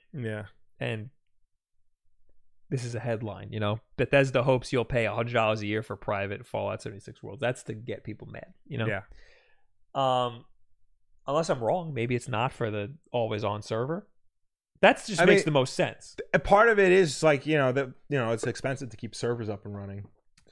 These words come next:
Speaker 2: Yeah, so, like, if you want your game world to be there all the time for all of your friends,
Speaker 1: Mm-hmm.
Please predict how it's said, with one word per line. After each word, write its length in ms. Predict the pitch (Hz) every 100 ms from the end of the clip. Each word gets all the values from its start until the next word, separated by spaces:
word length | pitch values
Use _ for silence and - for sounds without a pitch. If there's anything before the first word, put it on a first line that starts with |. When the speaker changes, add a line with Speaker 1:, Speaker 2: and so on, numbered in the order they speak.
| 165
Speaker 2:
Yeah, 140 | 180
so, 160 | - 139
like, 200 | 135 131
if 180 | 135 147
you 180 | 165
want 520 | 156 120 113 120 135 131
your 140 | 117
game 380 | 110 113 120 123
world 240 | 123 123
to 60 | 113
be 120 | 113
there 140 | 117 117
all 260 | 113 110
the 60 | 110
time 280 | - 110 117
for 140 | 117
all 240 | - 107 110
of 80 |
your 100 | 120
friends, 400 | 107 120 165 226
Speaker 1:
Mm-hmm. 300 | 127 110 98